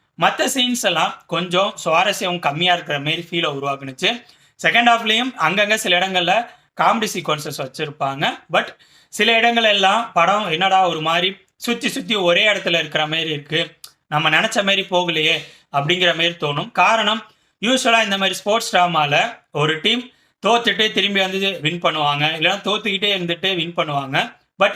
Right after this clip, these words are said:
இந்த படத்தோட செகண்ட் ஹாஃப்ல இவங்க வித்தியாசமா அந்த டீமும்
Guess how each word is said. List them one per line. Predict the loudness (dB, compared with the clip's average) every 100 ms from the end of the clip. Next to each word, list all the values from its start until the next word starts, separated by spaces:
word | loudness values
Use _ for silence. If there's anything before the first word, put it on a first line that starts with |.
| -2
இந்த | 0 2 2
படத்தோட | 2 2 2 2 0 -2
செகண்ட் | 0 0
ஹாஃப்ல | 0 0 0 0 -12 _ _ _
இவங்க | 0 0 0
வித்தியாசமா | 2 2 2 2 2 2 0 0
அந்த | 0 0 0
டீமும் | 0 0 -2